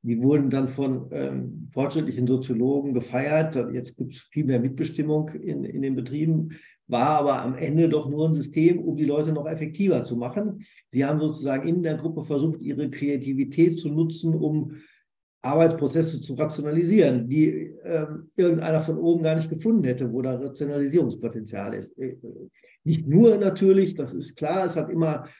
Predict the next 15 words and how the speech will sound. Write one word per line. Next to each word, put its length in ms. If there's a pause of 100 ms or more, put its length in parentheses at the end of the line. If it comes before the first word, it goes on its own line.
(320)
es 160
ist 140
immer 240
ambivalent, 580
so 80
ein 100
Prozess, 520 (640)
aber 180
jedenfalls 380
war 100
das 220
auch. 320
Also 480 (260)
anders 280
gesagt 380